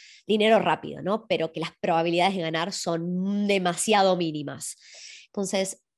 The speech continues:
el promedio de lo que gas-, gasta el si-, nivel socioeconómico más bajo en Estados Unidos es cuatrocientos dólares al año en apuestas. Pero si a estas mismas personas se les presenta, eh, un evento inesperado donde tienen que pagar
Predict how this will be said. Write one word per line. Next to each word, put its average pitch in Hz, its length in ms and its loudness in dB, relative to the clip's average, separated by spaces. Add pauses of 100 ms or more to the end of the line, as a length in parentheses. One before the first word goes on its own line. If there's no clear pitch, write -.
(160)
el 220 140 0
promedio 262 480 2
de 247 120 2
lo 214 180 0
que 196 120 -2
gas-, 214 280 -4 (160)
gasta 202 360 -2
el 180 60 0
si-, - 220 -8
nivel 185 240 0
socioeconómico 185 580 -4
más 180 180 -4
bajo 190 460 -4 (300)
en 165 100 -4
Estados 190 380 -4
Unidos 196 360 -4
es 180 160 -12
cuatrocientos 202 760 -2
dólares 208 480 0
al 180 100 0
año 185 520 -2
en 180 120 0
apuestas. - 800 -8 (640)
Pero 202 500 2
si 196 560 -4
a 180 80 -2
estas - 420 -8
mismas 220 280 -4
personas 196 760 -4
se - 180 -10
les 170 160 -4
presenta, 180 920 -6 (400)
eh, 170 240 -4
un 190 100 -4
evento 185 360 -2
inesperado 170 640 -2
donde 160 180 -4
tienen 170 200 -4
que 170 120 -6
pagar 160 420 -2